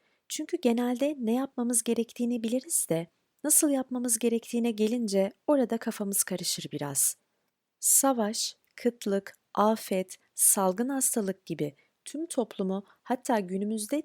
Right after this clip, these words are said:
tüm dünyayı ilgilendiren bir kriz ortaya çıktığında yapacağımız şey öncelikle toplumsal konumumuzun bilincinde olmaktır.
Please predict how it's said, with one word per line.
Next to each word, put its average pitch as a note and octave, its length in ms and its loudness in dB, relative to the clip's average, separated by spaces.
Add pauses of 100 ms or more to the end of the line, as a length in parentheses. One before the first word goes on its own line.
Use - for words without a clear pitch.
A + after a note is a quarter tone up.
tüm D4+ 340 -6
dünyayı G#3+ 400 -2
ilgilendiren F#3+ 840 -2
bir F#3 180 -6
kriz C4 320 -6
ortaya F#3+ 320 0
çıktığında D#3+ 680 -4 (200)
yapacağımız A#3+ 580 0
şey F3 380 2 (180)
öncelikle C4+ 760 0
toplumsal B3+ 640 -2
konumumuzun A3 800 -4
bilincinde A3 500 0
olmaktır. D3+ 680 -2